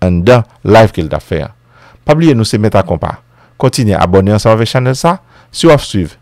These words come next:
nou chanje anpil bagay onivo de. Jan ke n'a fè prezantasyon yo ou wè n'ap fè yo yon lòt fason ke nou pa fè yo menm jan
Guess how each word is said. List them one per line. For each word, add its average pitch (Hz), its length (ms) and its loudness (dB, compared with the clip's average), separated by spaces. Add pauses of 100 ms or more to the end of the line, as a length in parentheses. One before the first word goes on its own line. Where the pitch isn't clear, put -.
nou 101 180 -4
chanje 107 400 0 (100)
anpil 101 280 0
bagay 78 320 -2 (500)
onivo 113 340 4
de. 85 200 -2 (340)
Jan 110 220 0
ke 107 120 -2
n'a 95 120 0
fè 92 120 -2
prezantasyon 87 640 -2
yo 139 80 -2 (360)
ou 107 140 0
wè 110 80 4
n'ap 98 120 0
fè - 200 -4
yo 107 220 0 (160)
yon 92 140 -2
lòt 95 160 -2
fason 120 420 -2 (260)
ke 98 80 -4
nou 90 120 -2
pa 80 120 0
fè 82 160 -4
yo 104 160 -2 (240)
menm 92 240 -2
jan 95 240 0